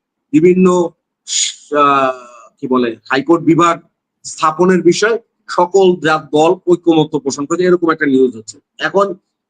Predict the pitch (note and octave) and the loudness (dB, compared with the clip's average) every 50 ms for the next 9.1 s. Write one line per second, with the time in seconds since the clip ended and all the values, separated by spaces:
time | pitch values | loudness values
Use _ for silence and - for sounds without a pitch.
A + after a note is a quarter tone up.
0 | _ - G#3+ A#3 B3+ A#3+ A#3 A#3 G#3+ G#3+ G#3+ G3+ G#3 G3 - G3 F3 E3+ F3+ F3+ | _ -2 0 2 2 2 0 0 -2 -2 -2 -2 -2 -2 -2 0 0 2 4 4
1 | F3+ F3 F3+ F#3 F3+ F3+ F3+ D#3+ C#3+ F3+ F#3+ _ _ _ _ _ _ _ _ - | 4 4 2 2 2 0 0 0 0 -2 -4 _ _ _ _ _ _ _ _ 0
2 | F#3 F#3+ F#3+ G3 F#3+ - - - - - E3+ E3+ E3 - F#3 E3+ D3+ D3 D#3 D#3+ | 0 2 2 0 -2 -6 -8 -6 -2 -2 -2 -2 -2 -2 -4 -4 -2 0 0 2
3 | D#3+ D#3+ D#3+ D#3+ D#3+ D#3 D3 C#3+ - - C3 B2 B2 A#2+ A2 G#2+ G#2 G2+ F#2 F2 | 2 2 0 0 0 -2 -2 -2 -4 -6 -6 -4 -4 -4 -4 -6 -8 -14 -18 -20
4 | - _ _ _ - F3+ F#3+ G3 F#3+ F#3 F3+ F3+ E3+ - - D3 C#3 B2 A#2+ A#2+ | -20 _ _ _ 0 2 2 4 4 4 2 2 0 0 0 -2 0 0 -2 -4
5 | A#2+ - - D3+ D#3 E3+ E3+ E3+ - _ _ _ _ _ _ - A#2+ D3 D#3 D#3 | -4 -2 -2 0 0 0 0 -2 -4 _ _ _ _ _ _ -4 -2 -2 -2 -2
6 | - F#3+ F#3 G#3 G#3+ G3+ G3+ F3+ F#3+ G3 G3 G3 F#3+ F#3+ - G3+ F#3+ F3+ D#3 D#3 | -2 0 2 2 2 2 2 0 0 2 2 0 -2 0 0 0 2 2 2 0
7 | F#3+ - _ _ _ _ - - D3+ D#3+ F3+ F3+ F#3 G3 G3+ G#3 G#3 G3+ - - | 0 -4 _ _ _ _ -2 -2 0 0 2 2 2 4 2 2 0 -2 -4 -10
8 | _ _ - - - F3+ F3+ G3+ A3+ G#3+ G3 F#3+ F#3+ G3+ F#3 F#3+ G#3 A3 G#3+ A3+ | _ _ -8 -6 -6 -4 -2 0 2 2 2 2 2 0 0 2 0 0 0 -2
9 | A3+ A3+ | -4 -4